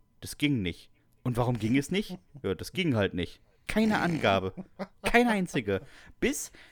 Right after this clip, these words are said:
ja, bis neunzehnhundertvierundneunzig. Denn in dem Jahr hat der Staat per Gesetz das Bergsteigen oberhalb von sechstausend Metern verboten. Warum?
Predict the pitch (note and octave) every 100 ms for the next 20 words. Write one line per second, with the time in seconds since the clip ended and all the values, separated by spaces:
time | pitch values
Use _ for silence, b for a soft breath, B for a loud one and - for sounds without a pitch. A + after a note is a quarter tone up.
0 | B G2 F#2+ C3 - - A#2 D#3+ - D#3+
1 | D3 D3 C#3 C3+ D#3 A#2+ G2 G2 F2 D#2+
2 | - - _ _ - G2+ F#2 C3 D#3 A2+
3 | A2+ B2+ A#2+ - - - A#2 C#3 - -
4 | - G#2+ C#3+ - G#2 - B2 C3 - B2+
5 | A#2+ B2+ C3 C3 B2 - - A#2 A#2 -
6 | F#2+ F2 A#2 - - G#2 G#2 G#2 F#2+ F#2
7 | G2+ F#2+ - _ - G#2 - G#2+ A2 D#2
8 | - b b b b _ _ _ _ _
9 | _ _ - - E2 B2 G3+